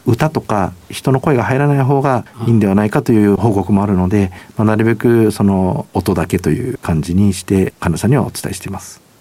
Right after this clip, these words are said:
Speaker 2: で、あの、先ほど難聴の方がなりやすいということだったんですけど、
Speaker 1: はい。
Speaker 2: あの、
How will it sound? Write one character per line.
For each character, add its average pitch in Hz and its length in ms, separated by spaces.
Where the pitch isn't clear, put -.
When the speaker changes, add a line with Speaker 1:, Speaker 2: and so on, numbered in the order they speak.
Speaker 2:
で、 147 160
あ 143 80
の、 139 300
先 156 160
ほ 156 80
ど 151 80
難 151 220
聴 165 120
の 170 80
方 165 240
が 139 80
な 113 140
り 107 80
や 107 100
す - 100
い 107 40
と - 100
い - 20
う - 20
こ 104 120
と 95 140
だ 95 80
っ 92 40
た - 120
ん 95 80
で - 40
す - 60
け - 80
ど、 104 160
Speaker 1:
は 113 140
い。 98 80
Speaker 2:
あ 135 40
の、 120 280